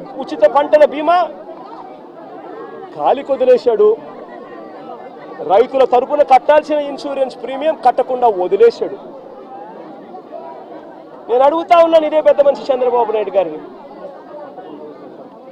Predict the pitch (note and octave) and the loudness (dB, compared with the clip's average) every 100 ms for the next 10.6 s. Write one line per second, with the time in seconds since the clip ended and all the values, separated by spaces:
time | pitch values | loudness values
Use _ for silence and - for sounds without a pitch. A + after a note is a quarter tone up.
0 | - - - - - G3 B3 C4 C#4+ D4 | -20 -18 -18 -10 -8 2 4 6 6 6
1 | D4+ C#4+ C#4 D4 D4 C#4 C#4 C4+ B3 G3 | 6 6 6 6 6 2 2 2 2 -2
2 | - - - - - F#5 F5+ F5+ - A5 | -6 -16 -20 -20 -20 -16 -14 -16 -16 -20
3 | G5 - - - - - E3+ G3+ B3+ C#4+ | -18 -18 -16 -18 -16 -16 0 4 6 4
4 | C4+ - C#4+ D4 D4+ D4 D4 C4+ B3+ D4 | 2 2 4 6 6 6 4 4 2 2
5 | C#4+ C#4+ - C4+ D4+ D4 C#4+ C#4+ C#4+ C4 | 2 -2 2 2 2 0 -2 0 0 0
6 | B3 C#4+ C#4+ C4 A#3 - D4 D4 D4+ D4 | -2 -2 -2 -6 -6 -10 2 6 6 6
7 | C#4 C4 B3 C#4 C#4+ C#4 C#4+ C4 G#3 - | 6 6 6 6 0 0 -2 0 -4 -8
8 | - - - - - - - - - - | -16 -20 -20 -20 -20 -20 -20 -20 -18 -18
9 | - - - E3+ F#3 - - - - - | -18 -16 -16 -14 -16 -16 -18 -18 -20 -20
10 | - D3 A3+ C#4 D4+ D4+ | -10 2 4 4 0 0